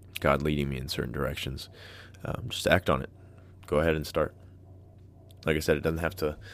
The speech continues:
look good. It doesn't have to come out a hundred percent. It doesn't have to be perfect. But slowly and surely,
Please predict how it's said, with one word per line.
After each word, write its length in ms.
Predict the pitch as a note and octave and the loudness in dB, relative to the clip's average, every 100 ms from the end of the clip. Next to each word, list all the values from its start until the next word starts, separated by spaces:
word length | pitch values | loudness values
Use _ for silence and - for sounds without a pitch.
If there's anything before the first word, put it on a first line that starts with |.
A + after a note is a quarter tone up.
| - - - - - - | -16 -14 -14 -16 -4 2
look 160 | B2+ | 6
good. 240 | C3 B2+ A#2 - | 6 6 4 -8
It 60 | - | 0
doesn't 200 | F2+ E2+ | 0 0
have 160 | D2+ D2 | -2 -4
to 100 | - | -6
come 240 | - D#2 | -4 0
out 180 | D2+ C#2 - - | 0 -2 -6 -12
a 60 | D#2+ | -4
hundred 160 | D#2 D2+ | -2 -2
percent. 360 | - E2+ D#2+ | -2 0 -2
It 60 | - | -2
doesn't 220 | D#2 C#2 | -4 -4
have 160 | D2 - | -6 -8
to 80 | |
be 120 | - D#2 | -10 -6
perfect. 580 | - G2 F#2+ - - - - - - - - - - - - - - - - - - - - | -2 0 0 -2 -8 -18 -20 -20 -20 -20 -20 -20 -20 -20 -20 -20 -20 -20 -20 -20 -20 -18 -10
But 160 | C#2 | -8
slowly 460 | - D#2 D2+ D#2+ F2+ | -2 0 2 0 -2
and 180 | F2+ F#2+ | -6 -6
surely, 460 | - C#2 C#2+ D2 | -4 -2 -4 -8